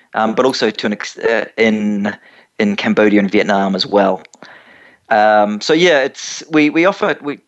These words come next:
about forty countries around the world, and because we customize the trips, um, we really pride ourselves on ensuring that we fully understand what you want to get out of your vacation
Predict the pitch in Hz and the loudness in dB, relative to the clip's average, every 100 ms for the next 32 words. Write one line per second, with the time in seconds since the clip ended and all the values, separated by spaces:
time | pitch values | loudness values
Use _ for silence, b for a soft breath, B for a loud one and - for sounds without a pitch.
0 | - 120 - - 156 135 135 131 113 113 | -6 -4 -4 -2 -4 -4 -6 -6 -2 0
1 | 113 104 107 104 107 107 - _ 107 101 | 0 2 2 2 0 -2 -8 _ -2 0
2 | 101 98 98 - - 143 143 - 131 - | 2 0 -2 -8 -2 -2 -2 -4 -6 -4
3 | 123 104 - - 127 - - - B B | -2 -2 -4 -4 -4 -4 -10 -10 B B
4 | B B _ - 101 104 98 101 - - | B B _ 0 2 2 0 -6 -20 -6
5 | 131 127 113 - 123 120 104 110 101 95 | 0 0 0 -2 -2 -2 -2 -2 -2 -2
6 | - - 110 98 98 98 101 B B B | -10 -8 -4 -2 -2 -2 -4 B B B
7 | 110 - 127 117 110 101 98 110 101 98 | -4 0 4 4 4 2 2 0 -2 -6
8 | _ - 131 120 101 101 - 113 107 98 | _ -4 0 2 2 -2 0 2 2 0
9 | - 120 101 98 101 113 113 101 90 95 | -2 0 0 0 2 2 0 -4 -8 -8
10 | 95 95 - 95 | -8 -6 -6 -6